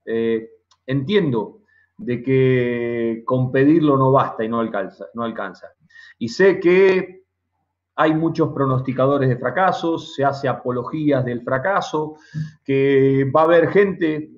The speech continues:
que, porque uno no puede conformar a todo el mundo,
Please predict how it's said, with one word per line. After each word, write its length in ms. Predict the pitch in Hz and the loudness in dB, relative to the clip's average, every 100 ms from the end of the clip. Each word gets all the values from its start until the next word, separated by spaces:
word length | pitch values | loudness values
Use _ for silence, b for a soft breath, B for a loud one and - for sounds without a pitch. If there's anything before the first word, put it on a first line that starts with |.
| - - | -18 -8
que, 500 | 139 139 139 135 135 | -6 -4 -4 -8 -10
porque 360 | 139 135 151 151 | -8 -4 -4 -6
uno 180 | 160 156 | -10 -4
no 160 | 147 - | -6 -2
puede 260 | 190 156 | 0 0
conformar 560 | 147 131 131 135 147 147 | 0 -4 -2 0 2 2
a 100 | 139 | 2
todo 140 | 135 135 | 2 0
el 80 | |
mundo, 420 | 165 180 139 135 | 0 -2 -2 -4